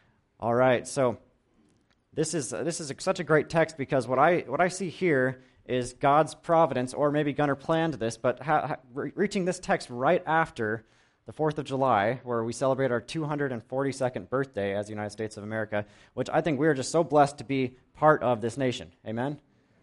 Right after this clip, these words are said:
Uh, we have so many privileges here, and it's no coincidence, I don't think, that we come to a place in the, in the Bible where it talks about our citizenship in heaven and happiness, joy. And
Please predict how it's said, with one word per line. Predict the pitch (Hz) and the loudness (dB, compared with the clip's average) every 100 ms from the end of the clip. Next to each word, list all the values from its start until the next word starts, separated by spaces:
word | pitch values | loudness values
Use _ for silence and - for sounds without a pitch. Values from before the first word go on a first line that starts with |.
| _ _ _ | _ _ _
Uh, | 123 | -4
we | 117 151 | -2 2
have | 139 - | 2 0
so | 170 180 | -2 0
many | 180 | 0
privileges | 151 - 190 185 180 139 135 | -2 -2 0 2 2 2 -4
here, | - 143 139 | -2 0 2
and | 113 131 131 | 2 0 -2
it's | 123 | -2
no | 151 180 180 | 2 2 2
coincidence, | - 151 151 175 143 127 | -2 0 0 0 -2 -6
I | 123 | -2
don't | 127 127 | -2 -2
think, | 135 | -2
that | 123 110 | -2 0
we | 147 160 160 _ _ _ | 0 0 -4 _ _ _
come | - 180 147 117 113 _ _ _ _ - | -2 2 2 0 -8 _ _ _ _ -8
to | 143 | -6
a | |
place | 131 156 156 | 0 2 2
in | 156 | 0
the, | 143 - | -4 -2
in | 160 | -2
the | |
Bible | 156 139 123 117 | 4 4 4 0
where | 120 | -2
it | |
talks | 120 143 - | 0 -2 0
about | 131 113 | 0 0
our | |
citizenship | 110 151 156 160 165 151 | -2 -4 -6 -6 -6 -6
in | |
heaven | 139 135 175 175 _ _ _ _ _ | -2 -2 -2 -10 _ _ _ _ _
and | 135 135 120 | -4 -2 -4
happiness, | 139 135 123 95 - - _ - | -2 -4 -4 -10 -12 -20 _ -4
joy. | 123 101 82 _ _ _ _ _ _ _ _ _ _ _ | -2 -2 -4 _ _ _ _ _ _ _ _ _ _ _
And | - 127 123 120 - | -4 0 0 -2 -10